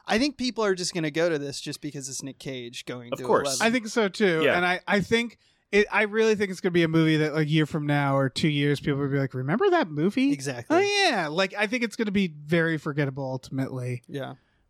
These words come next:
Speaker 3: Um,
Speaker 1: That's what it
Speaker 3: again,
Speaker 1: looks
Speaker 3: I'm
Speaker 1: like.
Speaker 3: willing to be
Speaker 2: Like,
Speaker 3: wrong
Speaker 2: like
Speaker 3: here,
Speaker 2: the
Speaker 3: but
Speaker 2: director's previous effort, The Tomorrow War.
Speaker 3: The Tomorrow War, yes.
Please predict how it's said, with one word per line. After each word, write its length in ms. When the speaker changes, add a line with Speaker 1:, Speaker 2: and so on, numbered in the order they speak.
Speaker 3:
Um, 500
Speaker 1:
That's 220
what 100
it 20
Speaker 3:
again, 180
Speaker 1:
looks 100
Speaker 3:
I'm 140
Speaker 1:
like. 80
Speaker 3:
willing 260
to 80
be 160
Speaker 2:
Like, 60
Speaker 3:
wrong 260
Speaker 2:
like 160
Speaker 3:
here, 80
Speaker 2:
the 80
Speaker 3:
but 80
Speaker 2:
director's 400
previous 480
effort, 340
The 80
Tomorrow 460
War. 260
Speaker 3:
The 120
Tomorrow 540
War, 240
yes. 540